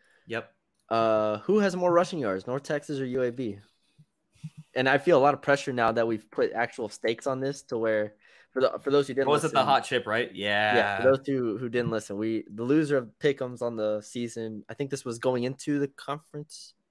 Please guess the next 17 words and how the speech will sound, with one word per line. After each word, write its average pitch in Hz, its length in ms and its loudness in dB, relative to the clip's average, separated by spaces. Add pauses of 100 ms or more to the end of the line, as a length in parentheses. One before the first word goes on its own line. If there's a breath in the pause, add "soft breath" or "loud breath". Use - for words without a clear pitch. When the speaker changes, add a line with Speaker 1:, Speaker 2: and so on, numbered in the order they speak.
(100)
Speaker 2:
championship 156 600 -12
game 175 260 -14 (220)
or 139 80 2
bowl 139 180 6
Speaker 1:
Yes, 160 160 2
Speaker 2:
game? 104 120 -6
Speaker 1:
af-, 123 160 0 (140)
Speaker 2:
No. 120 180 4
Speaker 1:
after, 131 380 -2 (580)
was 117 140 -10
it 117 60 -2
Speaker 2:
The 147 60 8
Speaker 1:
the - 40 6
bowl 117 100 -6
Speaker 2:
bowl 165 220 6
Speaker 1:
game? - 60 -8
Speaker 2:
preview. 120 520 -2